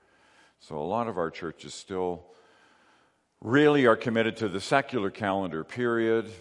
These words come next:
uh, meaning, you know, we, we're aware of Christmas Day, New Year's, Valentine's.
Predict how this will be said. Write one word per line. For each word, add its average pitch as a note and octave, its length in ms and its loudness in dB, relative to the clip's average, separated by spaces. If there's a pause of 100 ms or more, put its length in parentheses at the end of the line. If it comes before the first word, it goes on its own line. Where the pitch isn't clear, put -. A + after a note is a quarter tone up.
(140)
uh, E2 180 -8
meaning, F2+ 540 -6
you E2+ 100 -8
know, E2+ 200 -8
we, D#2+ 160 -8 (160)
we're D#2+ 240 -8
aware D2+ 380 -4
of D2+ 120 -6 (640)
Christmas - 460 -12
Day, C#2 420 -6 (100)
New C#2+ 120 -12
Year's, C#2 580 -12
Valentine's. C#2 1160 -12